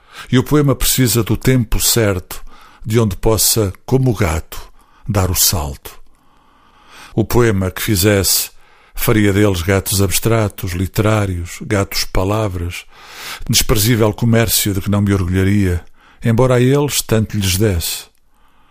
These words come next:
Por fim, não existem os meus gatos.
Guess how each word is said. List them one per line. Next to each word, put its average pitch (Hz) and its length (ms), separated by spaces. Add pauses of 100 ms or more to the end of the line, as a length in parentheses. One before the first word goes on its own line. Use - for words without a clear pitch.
(580)
Por 147 120
fim, 175 240
não 120 180
existem 98 680
os 101 160
meus 101 320
gatos. - 580